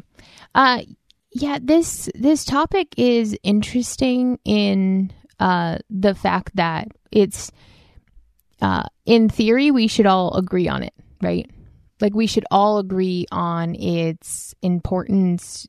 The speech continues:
um, to create, um, diversity within the spaces we operate in. And to do that in a way that is charitable, that is honorable to people of, um,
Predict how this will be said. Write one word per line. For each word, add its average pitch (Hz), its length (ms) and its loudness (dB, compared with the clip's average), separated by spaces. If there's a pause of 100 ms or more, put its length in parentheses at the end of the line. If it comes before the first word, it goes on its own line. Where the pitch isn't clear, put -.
um, 175 500 -4 (500)
to 185 340 0
create, 175 880 -2 (560)
um, 214 480 -8 (640)
diversity 185 1000 0
within 170 960 -2
the 170 140 0
spaces 165 520 -4
we 156 140 -6
operate - 420 -8
in. - 220 -8 (520)
And 185 260 2
to 196 140 2
do 190 200 2
that 180 240 0
in 175 140 0
a 170 60 0
way 165 200 0
that 160 160 -2
is 156 240 -4
charitable, 220 540 2
that 180 180 0
is 165 160 -4
honorable 185 600 2 (380)
to 196 380 0
people 170 640 -4
of, 160 360 -4 (220)
um, - 420 -6